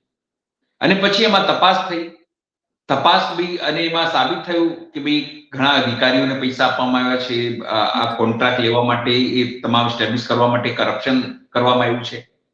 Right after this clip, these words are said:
ત્યાંની એફ બી આઈ એ તપાસ કરી અને સાગર અદાણી છે, એમના લેપટોપ, એમના ફોન, એમના તમામ વસ્તુ જપ્ત કરી લીધા. તપાસ ચાલુ થઈ ગઈ, ત્યાંની કોર્ટમાં મામલો ચાલવા માંડ્યો.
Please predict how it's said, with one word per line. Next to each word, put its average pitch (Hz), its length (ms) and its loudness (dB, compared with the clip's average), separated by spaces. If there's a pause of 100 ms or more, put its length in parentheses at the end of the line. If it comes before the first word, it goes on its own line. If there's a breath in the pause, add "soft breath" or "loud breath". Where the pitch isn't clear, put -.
(640)
ત્યાંની 180 280 4
એફ 160 320 0
બી 196 160 4
આઈ 196 80 4
એ 151 340 -2
તપાસ 156 420 -2
કરી 175 200 0
અને 175 120 -4
સાગર - 420 2
અદાણી 107 460 0
છે, 127 340 -14 (500)
એમના 127 240 2
લેપટોપ, 120 680 0
એમના 120 340 -2
ફોન, 113 500 -2
એમના 135 180 0
તમામ 127 380 0
વસ્તુ 123 220 -6
જપ્ત 131 260 -2
કરી - 200 0
લીધા. 156 280 -4 (280)
તપાસ 123 360 -4
ચાલુ 127 200 2
થઈ 156 160 -4
ગઈ, 165 180 -4
ત્યાંની 123 220 0
કોર્ટમાં 117 340 -2
મામલો 107 280 -2
ચાલવા 107 300 0
માંડ્યો. 151 320 -4